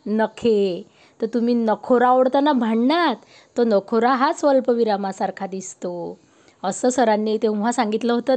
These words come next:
ते अजून लक्षात राहिलं. तुमच्या पण लक्षात राहील ना की स्वल्पविराम कसा ओळखायचा? पण प्रॅक्टिकल करून नाही पाहायचं हं. तर चला,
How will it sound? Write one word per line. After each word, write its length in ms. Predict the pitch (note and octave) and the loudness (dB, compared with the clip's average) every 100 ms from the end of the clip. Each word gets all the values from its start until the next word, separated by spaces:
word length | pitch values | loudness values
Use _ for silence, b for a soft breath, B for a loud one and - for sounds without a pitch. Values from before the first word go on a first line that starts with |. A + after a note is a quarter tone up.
| B3+ | 0
ते 60 | |
अजून 440 | A#3+ G#3+ G3 F4 G4 | 0 -2 0 0 2
लक्षात 400 | C4+ - G#3 G3 | -2 -2 -6 -4
राहिलं. 340 | F#3+ F#3 F#3+ G#3 _ b b b - | -4 -4 -10 -14 _ b b b -6
तुमच्या 280 | G#3 G#3+ B3 | -4 0 2
पण 180 | D4 | 4
लक्षात 380 | C#4+ D4 - C#4+ | 2 2 0 2
राहील 280 | C#4 C#4 D4+ | 2 2 2
ना 200 | E4 F#4 A4 b b | 0 -2 -6 b b
की 120 | - B3+ | -4 0
स्वल्पविराम 680 | A3+ G#3+ A#3 B3 B3 B3 | 2 2 2 2 2 2
कसा 260 | B3 A#3+ B3 | -2 0 2
ओळखायचा? 640 | B3 B3 B3+ B3+ C#4+ D#4 F#4+ b b b | 2 2 0 2 0 0 -4 b b b
पण 140 | G#3+ A3 | -4 -2
प्रॅक्टिकल 560 | G#3+ G3 - A3+ B3+ | -2 -2 -4 0 0
करून 280 | B3+ A#3+ B3+ | 2 2 2
नाही 160 | C4 C#4 | 2 2
पाहायचं 380 | C4 A#3 A3+ C4+ | 2 0 0 2
हं. 320 | D4+ G#4 A#3+ - _ b b b b _ _ | 4 2 0 -6 _ b b b b _ _
तर 120 | A#3+ A#3 | 0 2
चला, 340 | B3+ A#3 | 2 2